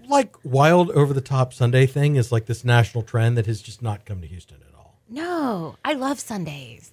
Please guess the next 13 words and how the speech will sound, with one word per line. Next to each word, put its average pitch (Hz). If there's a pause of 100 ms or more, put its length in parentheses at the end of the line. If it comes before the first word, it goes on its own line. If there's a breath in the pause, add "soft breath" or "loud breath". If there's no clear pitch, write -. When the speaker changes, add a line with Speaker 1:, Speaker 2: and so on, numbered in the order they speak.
(120)
Speaker 2:
Oh 220
my 233
God, 220
I 202
used 220
to 254
make 254
a 226
Sunday 175
at, -
uh, -
seventeen, 170
actually. 139